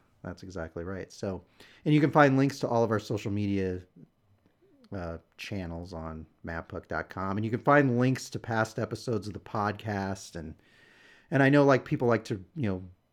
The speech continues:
play drinking games during the podcast with different words or phrases that I say. So, uh, if that doesn't make somebody doing a podcast, uh, even more self-conscious,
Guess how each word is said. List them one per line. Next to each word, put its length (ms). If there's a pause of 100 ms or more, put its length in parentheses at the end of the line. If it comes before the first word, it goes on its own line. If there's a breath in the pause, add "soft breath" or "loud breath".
(300)
play 180
drinking 400
games 280
during 200
the 60
podcast 640
with 120
different 320
words 360
or 80
phrases 520
that 140
I 120
say. 460
So, 440
uh, 240 (540 soft breath)
if 160
that 220
doesn't 240
make 180
somebody 300
doing 220
a 60
podcast, 800
uh, 240
even 220
more 180
self-conscious, 680